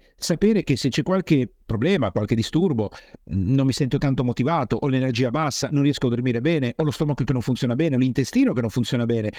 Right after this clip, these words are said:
non riesco ad andare di corpo, al novanta per cento o novantanove per cento è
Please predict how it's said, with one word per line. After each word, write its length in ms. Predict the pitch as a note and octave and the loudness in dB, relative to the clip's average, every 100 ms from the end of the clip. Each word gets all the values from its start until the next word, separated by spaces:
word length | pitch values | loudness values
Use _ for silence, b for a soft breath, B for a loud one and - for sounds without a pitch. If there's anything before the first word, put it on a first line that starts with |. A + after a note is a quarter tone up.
| B B | B B
non 120 | - | -2
riesco 220 | A#2+ B2+ C#3 | 0 0 0
ad 60 | |
andare 100 | B2+ | 0
di 100 | A#2+ | 0
corpo, 500 | G#2+ F#3+ D#3+ - G#2+ _ | 0 0 0 -4 -6 _
al 160 | A3+ | 0
novanta 380 | A3+ A3 B3+ F#3+ | 2 2 2 0
per 140 | A3 G#3 | -2 0
cento 360 | - C3+ G#2+ - | 0 0 -2 -2
o 100 | D3+ | -2
novantanove 460 | D3 G3 F#3+ D#3 | -2 -2 0 0
per 160 | C#3+ G3 | -2 -2
cento 480 | - G2+ F#2+ C3+ - _ _ _ _ | -2 0 0 -2 -6 _ _ _ _
è 260 | C3+ A2+ | -2 -2